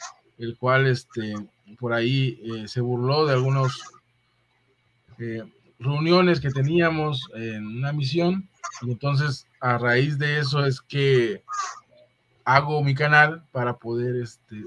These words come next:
dialogar, para poder expresar, y también es gracias a, a el, al hermano,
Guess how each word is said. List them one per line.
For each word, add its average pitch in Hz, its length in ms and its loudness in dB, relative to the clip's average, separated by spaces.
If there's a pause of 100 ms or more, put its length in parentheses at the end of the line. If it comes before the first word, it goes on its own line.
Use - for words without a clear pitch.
(120)
dialogar, 127 600 4
para 120 180 0
poder 123 300 -4
expresar, 139 640 -4 (880)
y 151 220 -6
también 147 680 0
es 139 240 -2 (200)
gracias 135 600 -2
a, 104 360 -8
a 113 260 -10
el, 113 320 -8
al 113 300 -8
hermano, 127 680 2